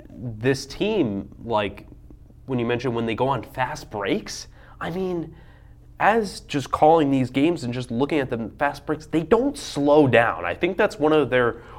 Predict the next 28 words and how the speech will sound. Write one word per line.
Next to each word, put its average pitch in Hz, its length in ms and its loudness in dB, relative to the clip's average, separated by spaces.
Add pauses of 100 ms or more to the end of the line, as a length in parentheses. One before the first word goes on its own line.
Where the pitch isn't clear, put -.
weaknesses 139 580 0
right 151 180 4
now, 165 240 0
is 135 100 -6
that 120 280 2 (160)
when 120 140 0
they're 190 120 4
on 240 100 4
that 202 240 2
fast 165 360 4
break 143 500 0
and 113 220 -4
they 131 260 2
have, 135 300 0
like, 110 320 -2 (240)
it's, 117 180 -4
like, 170 180 2
one 110 320 0
on 123 200 0
two 127 560 0 (360)
with 113 160 -2
a 113 40 -4
def-, - 380 -4
like, 107 460 -4
two 131 120 0
defenders 135 520 2
on 165 160 4
them, 185 200 2